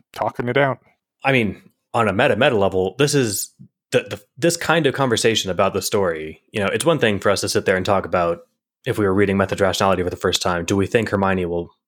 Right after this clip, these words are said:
Speaker 2: come back? You know, would it be narratively satisfying? Does it fit with whatever?
Speaker 1: Mm-hmm.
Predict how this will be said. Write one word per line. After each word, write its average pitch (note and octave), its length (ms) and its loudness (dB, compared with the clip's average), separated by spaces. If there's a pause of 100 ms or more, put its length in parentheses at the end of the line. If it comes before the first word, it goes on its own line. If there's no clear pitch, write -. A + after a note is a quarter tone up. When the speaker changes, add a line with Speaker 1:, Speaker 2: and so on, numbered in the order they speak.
(180)
Speaker 2:
come F#2 200 -4
back? E2 480 -4
You G2+ 100 -6
know, D#2+ 260 -8
would G2+ 100 0
it G2 60 -4
be F#2+ 80 0
narratively G2 360 2
satisfying? F#2 680 0
Does F2 160 -4
it F2 120 -6
fit - 280 -2
with F#2+ 180 -4
whatever? F#2+ 580 -2 (420)
Speaker 1:
Mm-hmm. G#2+ 180 -6